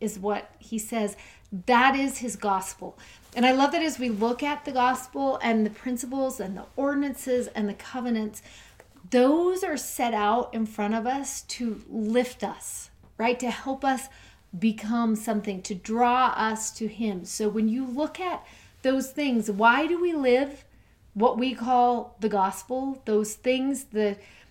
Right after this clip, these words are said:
the rhythm of the gospel that we live every week, that's to help lift us up. That's to draw us to him. That's why he came. That's his gospel,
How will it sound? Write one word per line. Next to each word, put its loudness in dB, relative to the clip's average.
the 4
rhythm 4
of -4
the 2
gospel 0
that -6
we 0
live 0
every 0
week, -4
that's 0
to -4
help 0
lift 0
us -2
up. -4
That's 0
to -4
draw 0
us -4
to 0
him. 2
That's 0
why 2
he -2
came. -2
That's -4
his -6
gospel, -4